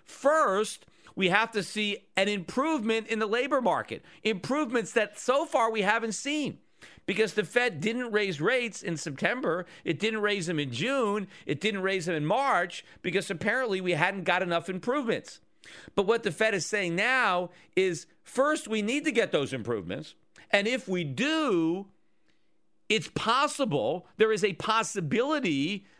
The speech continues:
that we might raise rates in December. Well, again, anything is possible. I guess it's a possibility that Janet Yellen could have a sex change operation between now and December, right? I mean, it's possible, but it's probably not likely that she's gonna have it, but it's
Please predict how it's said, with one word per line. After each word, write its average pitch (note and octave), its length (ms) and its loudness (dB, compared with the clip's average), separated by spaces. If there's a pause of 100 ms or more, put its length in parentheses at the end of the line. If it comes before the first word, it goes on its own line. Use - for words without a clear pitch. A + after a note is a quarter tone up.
(180)
that F#3 180 2
we G3 120 2
might F#3+ 280 2
raise F3 280 0
rates G3 580 0 (240)
in F#3 160 0
December. C3+ 540 -4 (300)
Well, G#3 120 2
again, E3+ 360 0 (240)
anything C4+ 420 0
is D#3+ 100 0
possible. F#3 520 -4
I C#4 80 4
guess E4+ 180 -2
it's C4+ 140 -6
a C4 60 -4
possibility G3 800 -2 (220)
that F3 100 -2
Janet F#3+ 380 -2
Yellen G3 280 0
could G3+ 120 -2
have F#3+ 120 0
a F#3 60 -4
sex C#4+ 340 -2
change D3 340 -2
operation A#2+ 680 -2 (140)
between E3 400 -2
now C#3 240 0
and A#2 100 -4
December, A2 560 -4
right? F3 180 -2
I F3 40 -2
mean, C3+ 180 -4 (160)
it's B2 100 -8
possible, A3 800 -2 (180)
but - 280 -6
it's - 100 -4
probably F3 320 2
not C3+ 240 0
likely F#3+ 680 0
that C3+ 120 -4
she's C3+ 200 -6
gonna A2 180 -4
have G2+ 240 -2
it, F#3 100 -6
but C3 140 -6
it's - 180 -8